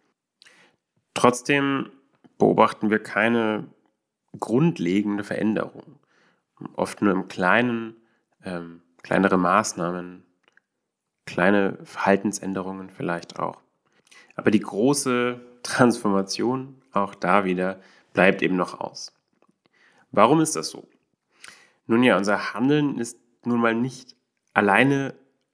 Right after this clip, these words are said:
von dem bestimmt, was wir wissen und was wir zur Verfügung haben, sondern auch ganz maßgeblich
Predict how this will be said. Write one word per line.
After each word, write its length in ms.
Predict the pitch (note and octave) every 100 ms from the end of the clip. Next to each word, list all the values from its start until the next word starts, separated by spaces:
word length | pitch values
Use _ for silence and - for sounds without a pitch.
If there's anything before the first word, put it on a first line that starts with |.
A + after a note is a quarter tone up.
| _
von 240 | _ G#2
dem 220 | F#2+ A2 C3
bestimmt, 640 | C3 - G#2+ G#2+ G#2+ -
was 300 | - G#2 -
wir 120 | G2+
wissen 520 | G2 A#2+ D3 D3+ D3+ _ _ _ _ _ _ _ _
und 360 | G2+ F2 - _ _ _
was 240 | F#2+ F#2 -
wir 80 |
zur 140 | G2 G2
Verfügung 560 | - F#2 B2 B2 A#2+
haben, 340 | A#2 A2 G#2+ G#2+ _ _ _ _ _ _ _ _ _ _ _ _
sondern 360 | - G#2 G#2+ G#2
auch 400 | E2 G2+ - -
ganz 600 | A2 C3 B2+ - - -
maßgeblich 1080 | G#2+ G#2 A#2 B2+ - A2 A2 G#2 G#2+ -